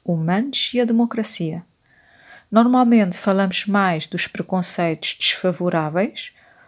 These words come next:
porque são eles que causam maiores estragos, como o racismo, machismo, eh, preconceitos em relação às religiões, mas também há preconceitos favoráveis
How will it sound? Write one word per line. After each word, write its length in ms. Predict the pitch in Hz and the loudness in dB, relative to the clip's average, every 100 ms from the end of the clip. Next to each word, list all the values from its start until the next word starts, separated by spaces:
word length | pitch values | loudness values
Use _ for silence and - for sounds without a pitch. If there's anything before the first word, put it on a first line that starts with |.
| - | -12
porque 180 | 175 - | -6 -2
são 220 | - 180 | 0 2
eles 260 | 190 196 - | 2 0 -4
que 80 | |
causam 540 | - 175 170 175 160 156 | 2 2 2 -2 -4 -4
maiores 500 | 156 170 160 156 - | -2 -2 -2 -2 -6
estragos, 680 | - 185 151 151 175 214 - | -2 0 0 -2 -8 -8 -8
como 300 | - 160 147 | -6 -6 -4
o 20 | |
racismo, 720 | - 175 - 196 202 196 165 | -2 -2 0 0 2 0 -4
machismo, 920 | 156 170 180 - 190 190 185 180 190 - - - - - _ _ _ - | -2 -2 -2 -2 0 -2 -2 -4 -4 -8 -20 -20 -20 -20 _ _ _ 2
eh, 420 | 202 196 190 185 | 4 4 2 -2
preconceitos 520 | - 180 196 - 185 185 | -4 -2 0 2 0 0
em 60 | |
relação 560 | 175 175 170 - 175 165 | 0 0 2 2 2 2
às 240 | 165 160 | -2 -4
religiões, 920 | - 170 208 254 - 185 180 247 - - _ _ _ _ _ _ _ _ - - | -4 -2 0 0 2 2 2 -2 -6 -20 _ _ _ _ _ _ _ _ -18 0
mas 240 | 214 311 | 2 2
também 280 | - 269 214 | 2 6 6
há 40 | 233 | 6
preconceitos 680 | 247 - 240 233 208 214 | 2 2 4 4 2 0
favoráveis 920 | - 254 240 254 220 165 185 233 - | -2 -2 0 2 4 4 2 -2 -6